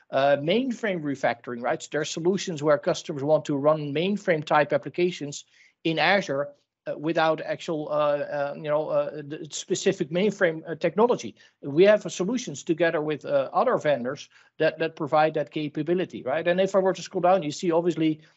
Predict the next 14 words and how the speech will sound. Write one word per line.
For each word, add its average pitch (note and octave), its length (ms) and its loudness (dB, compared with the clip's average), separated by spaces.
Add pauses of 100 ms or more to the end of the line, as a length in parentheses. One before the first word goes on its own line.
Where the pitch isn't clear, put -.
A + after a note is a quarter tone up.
(160)
all G#3 220 6
these F#3+ 160 0
categories E3 480 0
fly D3+ 320 2
by, D3+ 420 4 (400)
uh, D3+ 260 4 (120)
where F3 240 2
we F3 100 2
have C#3+ 220 -4
all E3 200 -2
these D#3 200 -2
reference D#3 320 -4
architectures. - 500 -4
And D3+ 220 -2